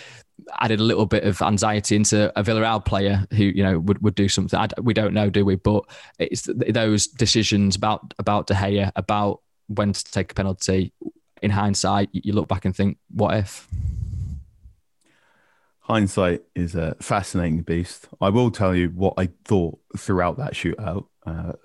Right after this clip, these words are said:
Speaker 2: my first thought was,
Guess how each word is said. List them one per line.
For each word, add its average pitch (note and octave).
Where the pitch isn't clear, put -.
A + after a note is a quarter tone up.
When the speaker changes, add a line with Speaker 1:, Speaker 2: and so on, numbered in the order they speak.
Speaker 2:
my F2
first G2+
thought E2+
was, E2